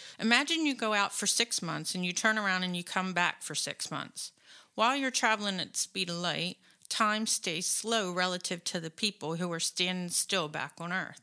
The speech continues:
As a result, you would be going fast while your clock would still be going slow. When you step out of your ship, you're one year older, but Earth has gone through many, many years.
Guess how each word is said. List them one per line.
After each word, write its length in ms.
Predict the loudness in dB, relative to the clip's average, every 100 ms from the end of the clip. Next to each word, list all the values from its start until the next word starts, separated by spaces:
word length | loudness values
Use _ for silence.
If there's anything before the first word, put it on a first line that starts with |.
| 2
As 220 | 2 4
a 80 | 0
result, 540 | 0 2 2 0 -2 -10 -18 -4
you 200 | -2 0
would 140 | -2
be 80 | -2
going 300 | 0 0 -2
fast 480 | 2 2 2 -4 -2
while 160 | 0
your 140 | 0 -4
clock 440 | -2 0 0 -2
would 140 | -2
still 240 | 0 0 0
be 120 | -2
going 320 | -2 -2 -2
slow. 500 | 0 2 4 4 0 -8 _ _ -20 -20 -20 _ -2
When 240 | 4 4
you 100 | 4
step 240 | 0 0 0
out 120 | -2
of 100 | -2
your 80 | -2
ship, 460 | 2 2 0 -6 -10
you're 220 | -4 -4
one 320 | -2 0 2 2
year 180 | 0
older, 600 | -2 -2 -2 -4 -4 -8 -10
but 120 | -10 -4
Earth 320 | 2 2 2
has 200 | -2 -2
gone 300 | 0 -2 -2
through 220 | -4 -6
many, 340 | -2 2 2 2
many 400 | 2 0 0 -2
years. 560 | 0 0 -2 -8 -10